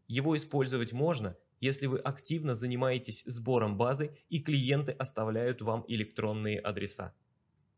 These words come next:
Рассмотрим, как сделать рассылку по определённому сегменту клиентов. Разберём реальный кейс. Зоомагазин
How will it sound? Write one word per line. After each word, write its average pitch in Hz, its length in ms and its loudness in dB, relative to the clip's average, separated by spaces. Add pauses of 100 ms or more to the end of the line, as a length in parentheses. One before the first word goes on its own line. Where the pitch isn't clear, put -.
(560)
Рассмотрим, 117 600 2 (140)
как 131 180 2
сделать 117 360 2
рассылку 131 500 0
по 131 160 4
определённому 123 720 0
сегменту 110 500 -2
клиентов. 104 560 -4 (1400)
Разберём 139 500 4
реальный 120 360 6
кейс. 95 420 -6 (1200)
Зоомагазин 127 840 4